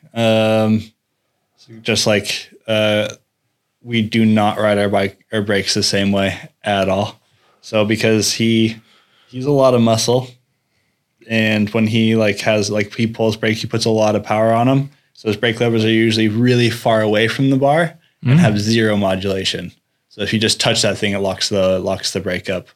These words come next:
Speaker 2: Wow.
Speaker 1: But there's also not many people doing those kinds of drops and those kinds of features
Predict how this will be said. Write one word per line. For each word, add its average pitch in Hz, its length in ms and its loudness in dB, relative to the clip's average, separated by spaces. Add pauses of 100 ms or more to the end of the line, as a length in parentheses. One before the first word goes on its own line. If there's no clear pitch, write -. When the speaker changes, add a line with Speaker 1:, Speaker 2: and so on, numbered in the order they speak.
(300)
Speaker 2:
Wow. 104 220 -2
Speaker 1:
But 113 140 0
there's 113 140 2
also 110 240 2
not 110 180 2
many 107 140 0
people 107 280 -2
doing 104 360 -2
those 101 200 0
kinds 104 260 -2
of 98 80 0
drops 98 480 -2 (140)
and 104 240 0
those 98 220 2
kinds 101 220 0
of 101 100 2
features 101 560 2